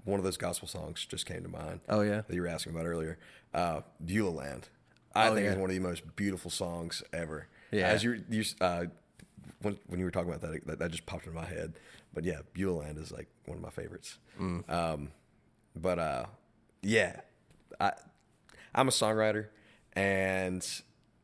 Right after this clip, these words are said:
Speaker 1: I taught myself how to play. I don't know, like, I, I've been to this,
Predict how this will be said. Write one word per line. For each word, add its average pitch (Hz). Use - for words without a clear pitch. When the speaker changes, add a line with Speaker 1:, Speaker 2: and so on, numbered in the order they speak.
Speaker 1:
I 104
taught 98
myself 95
how 98
to 92
play. 90
I 92
don't 92
know, 90
like, 85
I, -
I've 147
been 147
to 117
this, -